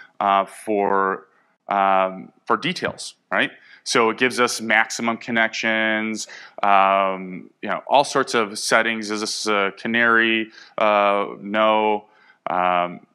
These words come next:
and you're seeing an endpoint here too. So this is how the proxy knows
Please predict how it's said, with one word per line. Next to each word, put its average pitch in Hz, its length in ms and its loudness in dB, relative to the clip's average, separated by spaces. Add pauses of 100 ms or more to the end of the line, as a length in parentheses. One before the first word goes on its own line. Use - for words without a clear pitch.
(800)
and 131 120 2
you're 131 120 4
seeing 151 300 0
an 127 100 0
endpoint 120 500 -2
here 98 140 -4
too. - 380 -4 (160)
So 117 220 -2
this 143 380 -4
is 143 220 -4
how 101 540 2 (500)
the 107 380 -2
proxy 110 600 0
knows 98 640 -4